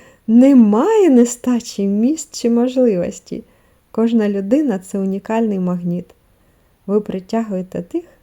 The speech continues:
хто резонує саме з вашою енергією. Продавець знайде свого покупця, який любить саме його товар.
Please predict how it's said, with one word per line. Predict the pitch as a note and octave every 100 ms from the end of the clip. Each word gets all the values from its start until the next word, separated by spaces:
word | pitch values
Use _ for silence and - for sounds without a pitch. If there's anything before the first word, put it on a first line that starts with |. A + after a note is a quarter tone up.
| _
хто | - G#3+
резонує | A3 G#3 G#3 A3 D#4 D4 F#3 F#3 _ _ _
саме | - E4+ E4+ D#4
з |
вашою | D#4 D#4 C#4 A#3+ F#3+ F3+ F#3
енергією. | F#3 E3+ F3 F3 F3+ - _ _ _ _ _ -
Продавець | B3 B3+ E4+ F#4+ F4
знайде | F#3+ F#3+ F#3
свого | F3+ G3 G3 F#3+
покупця, | F#3 F#3 F3+ - - G#3+
який | A3+ G#3 - G3+
любить | G3 G3 G3 _
саме | G3+ G3 F#3+
його | F#3+ F#3+
товар. | F#3 F#3+ F#3+ F#3+